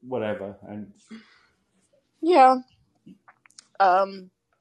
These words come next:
Speaker 1: Yeah.
Speaker 2: Well,
Speaker 1: That's what
Speaker 2: that's
Speaker 1: it's
Speaker 2: very
Speaker 1: about.
Speaker 2: far from the, that's very far from the argument I was making. Um, I just basically wanted to compare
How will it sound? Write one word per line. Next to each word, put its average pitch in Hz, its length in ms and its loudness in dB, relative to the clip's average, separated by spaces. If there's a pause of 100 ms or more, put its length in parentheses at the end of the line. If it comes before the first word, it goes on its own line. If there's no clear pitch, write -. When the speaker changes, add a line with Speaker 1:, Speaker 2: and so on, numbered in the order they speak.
(1500)
Speaker 1:
Yeah. 143 440 -6 (1000)
Speaker 2:
Well, 254 240 0
Speaker 1:
That's 190 100 -14
what 170 120 -10
Speaker 2:
that's - 200 -8
Speaker 1:
it's 120 80 -14
Speaker 2:
very - 200 -4
Speaker 1:
about. - 20 -4
Speaker 2:
far 92 380 -10
from 190 200 -14
the, 175 300 -8 (160)
that's 196 200 -14
very 226 200 -6
far 185 220 -4
from 214 160 -14
the 175 80 -4
argument 180 300 -8
I - 20 -8
was 185 120 -12
making. 180 400 -12 (680)
Um, 196 340 2
I 220 80 -4
just 285 260 -10
basically 254 360 -4
wanted 202 260 -6
to 185 80 -12
compare 180 580 -4